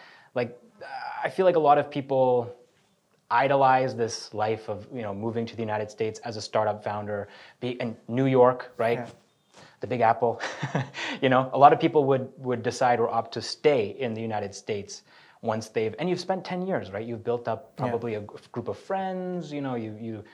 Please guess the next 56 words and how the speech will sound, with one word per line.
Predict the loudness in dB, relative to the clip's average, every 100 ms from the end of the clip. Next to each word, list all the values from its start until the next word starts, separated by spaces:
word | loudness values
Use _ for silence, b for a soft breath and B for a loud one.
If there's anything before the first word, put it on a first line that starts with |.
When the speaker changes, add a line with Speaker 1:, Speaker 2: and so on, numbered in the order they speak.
| b -12
Speaker 1:
have | -8
your | -2
favorite | -2 2
Speaker 2:
Network. | 2 2 0 2
Speaker 1:
cafe | 2 4 4
and | 4
restaurant, | 2 2 4 4
like | 2 -2
your, | -2 0 4
your | 6
life | 6 4 0
is | -4
there, | -4 0
right? | -2 -2 B B B B B
Um, | -2 -2 -2 -6 -10 -16 -20 -20 -20 -14
what | 2 4 4
was | 2
the | 2
thought | 4 4
process | 4 2 0 0
there | -4
coming | -2 -2 -2
back | -2
to | -4
India? | -6 -4 -2
Or, | -2
or | 2 4
was | 4 2
it, | 0
like, | -2 -4 -8 -4
a |
non-decision? | -2 -2 -2 -2 -2 -2
You're | -2 0
like, | 0 -2
"This | -4
is | -4 -2
just | -2 0
what | -2
has | -2 -4
to" | -8 -8 _
Speaker 2:
No, | 4 8
I | 8
think | 6
it's | 4
a | 4
very | 6
utilitarian | 4 4 2 2 0 0 -2
decision, | -4 -6 -8 -6
right? | -6 -6 2
I, | 4
I | 4
mean, | 0
I, | 0 -2 -6 _ _ _ _ -6
I | 2
remember, | 4 6 6
like, | 6 4 -2